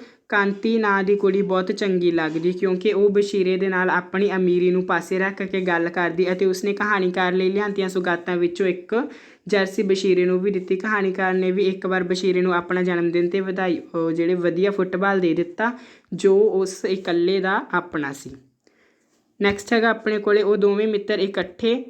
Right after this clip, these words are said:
ਬੈਠ ਕੇ ਆਪਣੀ ਕਲਪਨਾ ਰਾਹੀਂ ਕਾਲਜ ਵਿੱਚ ਪੜ੍ਹਨ ਬਾਰੇ ਸੋਚਦੇ। ਕਹਾਣੀਕਾਰ ਸੋਚਦਾ ਸੀ ਕਿ ਬਸ਼ੀਰਾ ਯੂਨੀਵਰਸਿਟੀ ਦੀ ਟੀਮ ਵਿੱਚ ਚੁਣਿਆ ਜਾਵੇਗਾ। ਬਸ਼ੀਰਾ ਸੋਚਦਾ ਸੀ ਕਿ ਕਹਾਣੀਕਾਰ ਬਹੁਤ ਸਾਰੀਆਂ ਕਿਤਾਬਾਂ ਲਿਖੇਗਾ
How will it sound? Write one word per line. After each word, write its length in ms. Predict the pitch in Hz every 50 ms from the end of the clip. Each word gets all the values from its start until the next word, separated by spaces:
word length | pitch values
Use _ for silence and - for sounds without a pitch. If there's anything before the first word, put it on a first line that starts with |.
| - -
ਬੈਠ 420 | 156 156 185 185 185 185 190 190 - -
ਕੇ 120 | 233 226
ਆਪਣੀ 340 | 185 196 196 196 - 196 196
ਕਲਪਨਾ 480 | 202 202 185 180 180 185 208 214 214 208
ਰਾਹੀਂ 280 | 202 190 190 202 208
ਕਾਲਜ 360 | 202 208 190 180 175 170 175
ਵਿੱਚ 220 | 175 185 180 180 214
ਪੜ੍ਹਨ 380 | 202 - 185 175 180 185 196
ਬਾਰੇ 320 | 196 190 180 175 170 190 226
ਸੋਚਦੇ। 540 | 233 - - 180 160 151 - - 160 160 160
ਕਹਾਣੀਕਾਰ 580 | 160 190 196 214 214 196 190 190 - 214 220
ਸੋਚਦਾ 400 | 214 - 220 202 196 190 190 190
ਸੀ 140 | 190 190 202
ਕਿ 100 | 202 208
ਬਸ਼ੀਰਾ 380 | 196 190 196 196 208 190 190 190
ਯੂਨੀਵਰਸਿਟੀ 600 | 185 185 175 175 185 185 196 196 196 - 214 202
ਦੀ 100 | 196 202
ਟੀਮ 260 | 202 196 190 185 180
ਵਿੱਚ 180 | 175 175 175
ਚੁਣਿਆ 360 | 185 185 190 180 170 170 175 175
ਜਾਵੇਗਾ। 380 | 190 190 185 185 202 208 233
ਬਸ਼ੀਰਾ 440 | 214 196 190 190 202 190 185 185 190
ਸੋਚਦਾ 380 | 190 202 185 180 180 185 180 180
ਸੀ 140 | 180 190
ਕਿ 120 | 190 202 190
ਕਹਾਣੀਕਾਰ 580 | 196 208 202 214 202 185 185 180 180 180 175
ਬਹੁਤ 220 | 170 170 170 175 180
ਸਾਰੀਆਂ 300 | 180 208 185 180 185 185
ਕਿਤਾਬਾਂ 480 | 185 185 185 175 160 165 175 185 190
ਲਿਖੇਗਾ 500 | 180 170 - - - 175 175 196 220 247